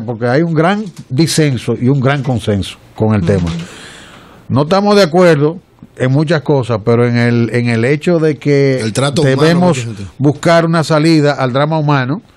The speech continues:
Speaker 3: Ujú.
Speaker 1: como lo ha expresado el señor presidente de la República, en eso toda la sociedad está
Speaker 3: De acuerdo.
Speaker 1: unida. Y es lo que yo digo, bueno, pues vamos a convocarnos en torno a lo que nos une y no en torno a lo que nos desune. ¿Cuál es, qué, cuál es, qué es lo que debemos hacer?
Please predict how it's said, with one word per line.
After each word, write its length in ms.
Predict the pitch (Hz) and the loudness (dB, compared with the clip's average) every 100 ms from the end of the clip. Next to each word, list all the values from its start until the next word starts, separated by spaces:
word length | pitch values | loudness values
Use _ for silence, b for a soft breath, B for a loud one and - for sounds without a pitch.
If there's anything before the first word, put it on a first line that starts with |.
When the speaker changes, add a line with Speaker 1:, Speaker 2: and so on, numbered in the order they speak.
| 107 | -12
Speaker 3:
Ujú. 120 | 98 87 | -10 -4
Speaker 1:
como 240 | 104 110 | 0 2
lo 100 | 110 | 2
ha 40 | 120 | 2
expresado 420 | 143 127 143 139 | 0 0 2 2
el 80 | 131 | 2
señor 260 | 131 135 131 | 0 0 0
presidente 420 | 123 135 135 135 | 0 0 2 0
de 60 | |
la 100 | 135 | 0
República, 580 | 127 135 127 104 98 117 117 B B B B | -2 -2 -2 0 -2 -4 -8 B B B B
en 240 | 131 135 | 0 2
eso 460 | 170 160 - 127 - - | 2 0 -2 -4 -6 -4
toda 320 | 160 175 147 | 2 2 2
la 100 | 131 | 0
sociedad 640 | 143 123 135 127 139 131 - | -2 -2 0 0 0 -2 -4
está 480 | 113 - 123 123 117 b b b | -6 -2 0 0 -2 b b b
Speaker 3:
De 80 | - | -2
acuerdo. 160 | 123 | 0
Speaker 1:
unida. 280 | 123 98 82 - B B | 0 0 -4 -10 B B
Y 120 | 127 | 2
es 60 | 143 | 2
lo 120 | 170 | 2
que 140 | 156 165 | 2 2
yo 120 | 160 | 2
digo, 200 | 160 143 | 2 0
bueno, 220 | 135 165 | -2 -4
pues 140 | 113 101 | -4 -2
vamos 280 | 110 123 139 | -2 0 -2
a 60 | |
convocarnos 760 | 135 156 151 139 147 139 117 113 B B B B - | 0 0 0 0 0 0 0 -4 B B B B -4
en 240 | 127 107 | -2 -2
torno 380 | - 180 185 175 | 0 0 2 2
a 40 | |
lo 140 | 156 135 | 0 0
que 120 | 139 | 0
nos 220 | 135 120 | -2 0
une 220 | 131 123 | 0 0
y 40 | 117 | 0
no 220 | 131 147 | 0 0
en 100 | 113 | 0
torno 260 | 143 139 | 0 0
a 40 | 131 | 0
lo 100 | 117 | 0
que 120 | 117 | -2
nos 180 | 117 110 | 0 0
desune. 440 | 107 185 196 82 - B B B B B B _ | 0 0 0 -2 -8 B B B B B B _
¿Cuál 280 | - 190 208 | 0 2 2
es, 60 | 139 | 0
qué, 160 | 190 | -2
cuál 220 | 160 214 214 | 0 2 2
es, 80 | |
qué 80 | 196 | 2
es 40 | 208 | 2
lo 80 | 190 | 2
que 120 | 190 | 2
debemos 420 | 175 165 160 139 | 2 2 0 -2
hacer? 340 | 120 107 92 | -2 -4 -6